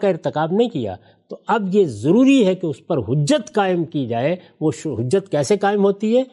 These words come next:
وہ شہادتوں سے قائم ہوتی ہے۔ اس کے بعد آپ کرائن جمع کرتے ہیں، اس کے بعد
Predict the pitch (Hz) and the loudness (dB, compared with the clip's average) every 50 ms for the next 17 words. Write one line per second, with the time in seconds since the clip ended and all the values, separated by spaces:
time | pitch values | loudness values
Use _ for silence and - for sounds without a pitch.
0 | - _ _ _ 135 135 120 - - - 117 98 107 135 131 143 - 160 135 - | -14 _ _ _ -4 -4 -4 -4 -6 -6 -4 -4 -2 -2 -2 -2 -2 -4 -6 -6
1 | - 113 - 101 92 92 90 - 92 90 - _ 107 113 - _ _ _ _ _ | -6 -10 -12 -12 -14 -14 -14 -16 -18 -18 -18 _ -20 -20 -20 _ _ _ _ _
2 | _ _ _ _ _ _ - 165 - - - 180 156 135 147 165 190 214 202 - | _ _ _ _ _ _ 0 0 0 2 0 -2 0 2 0 0 0 -2 -4 -10
3 | _ _ _ _ - 123 127 147 - - _ - 156 165 170 190 196 180 151 156 | _ _ _ _ -6 -4 -4 -4 -4 -6 _ -2 0 2 4 4 4 2 2 0
4 | 156 147 131 110 113 98 - - - 104 87 95 90 - _ _ _ _ _ - | 0 -2 -2 -4 -8 -10 -10 -12 -14 -14 -12 -14 -16 -20 _ _ _ _ _ -4
5 | 170 - - - - 180 147 127 147 165 185 214 | -2 -2 -2 -2 -2 -2 -2 0 0 0 0 -2